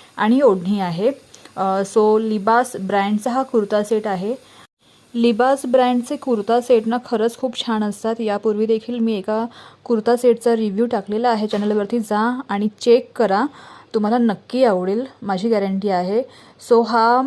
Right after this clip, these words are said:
अ, जो कुर्ता सेट आहे प्युअर कॉटनचा आहे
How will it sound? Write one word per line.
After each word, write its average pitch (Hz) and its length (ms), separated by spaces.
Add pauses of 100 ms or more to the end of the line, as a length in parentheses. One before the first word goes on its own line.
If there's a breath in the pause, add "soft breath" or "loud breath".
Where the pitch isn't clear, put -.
(180)
अ, 202 80 (440)
जो 196 120
कुर्ता 220 400
सेट 269 220 (100)
आहे 226 440
प्युअर 247 460
कॉटनचा 220 640
आहे 226 320